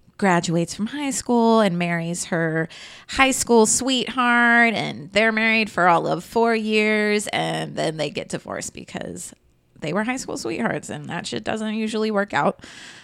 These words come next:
Good for you if it did. So Michelle, she was kind of quiet and she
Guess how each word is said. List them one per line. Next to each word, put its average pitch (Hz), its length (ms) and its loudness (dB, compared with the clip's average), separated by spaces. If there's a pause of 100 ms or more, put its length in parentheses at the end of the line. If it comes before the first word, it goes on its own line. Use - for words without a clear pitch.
(380)
Good 170 160 -2
for - 120 -6
you 196 120 -2
if 208 100 -6
it 254 80 -8
did. 196 280 -4 (480)
So 214 640 6 (560)
Michelle, 269 680 4 (280)
she - 160 -6
was 196 160 -2
kind 185 220 0
of 170 280 -2 (400)
quiet 269 600 2
and 180 680 -6 (280)
she - 300 -4